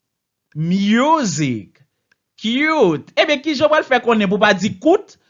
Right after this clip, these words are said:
Pou di kyout ebyen, se fonetik lan, se fonetik lan k ap moutre w sa, epi n ap kontinye. Ou wè menm ou sa, li gen yon son, ou wè? Lè l parèt konsa, li gen yon son de ò, ou wè? Ò gade sa gann,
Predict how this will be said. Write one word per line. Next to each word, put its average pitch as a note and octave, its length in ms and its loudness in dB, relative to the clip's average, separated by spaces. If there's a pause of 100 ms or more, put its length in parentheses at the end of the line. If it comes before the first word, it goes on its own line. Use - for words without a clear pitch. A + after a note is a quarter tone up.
(100)
Pou B3 160 2
di G#3 240 2
kyout G3+ 460 -2 (100)
ebyen, D4 200 -2
se C4+ 180 2
fonetik B3 500 0
lan, B3 300 0 (560)
se C4 180 4
fonetik B3+ 480 2
lan G#3+ 140 2
k G#3 80 2
ap G#3+ 100 -4
moutre G3 160 -2
w G3 80 2
sa, G3 300 0 (260)
epi A#3+ 200 2
n B3+ 40 4
ap A#3+ 160 -2
kontinye. A#3+ 400 0
Ou G3+ 80 2
wè C4 160 4
menm C#4+ 300 2 (100)
ou C4+ 240 -4
sa, C#4+ 220 0 (340)
li G#3+ 160 -2
gen C4 160 4
yon B3 120 4
son, A#3+ 260 2
ou F#3+ 100 2
wè? B3 140 4 (100)
Lè G#3+ 240 0
l C#4+ 80 -6
parèt B3 320 0
konsa, A3+ 320 2
li A3+ 80 -2
gen A3+ 140 2
yon A3+ 100 0
son A3+ 160 0
de A3+ 80 6
ò, B3 400 0
ou D#3 220 0 (260)
wè? A3 180 2 (260)
Ò A3 360 4 (220)
gade G#3+ 220 4
sa D#3 200 -2 (560)
gann, C3 920 2